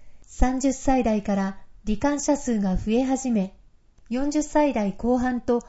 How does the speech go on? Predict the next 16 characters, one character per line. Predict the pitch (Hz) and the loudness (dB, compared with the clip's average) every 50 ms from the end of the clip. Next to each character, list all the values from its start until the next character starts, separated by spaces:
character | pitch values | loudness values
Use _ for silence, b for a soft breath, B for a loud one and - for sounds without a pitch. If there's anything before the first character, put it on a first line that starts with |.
| B B B B - - | B B B B -8 -4
六 | 214 214 - - 285 | -4 -2 0 0 0
十 | 285 302 294 | 0 0 -2
歳 | 294 - - 311 294 294 269 | -2 -2 0 2 2 2 2
代 | 247 220 202 190 190 | 0 -2 -2 -2 -2
前 | 226 240 262 262 | -4 -4 -4 -6
半 | 254 269 269 262 254 | -6 -8 -6 -6 -6
に | 262 262 262 - - - - - | -8 -8 -12 -14 -20 -20 -16 -12
二 | - - - 285 285 | -6 -2 -2 -2 -2
つ | 285 - | -2 -4
の | 302 294 269 247 | -6 -4 -6 -6
ピ | - - 277 269 | -4 -2 -4 -4
ー | 269 | -4
ク | - 233 208 | -4 -6 -4
を | 185 180 | -4 -2
迎 | 175 175 175 - 220 208 | -4 -4 -4 -2 -2 -2
え、 | 202 196 196 - | -4 -6 -8 -14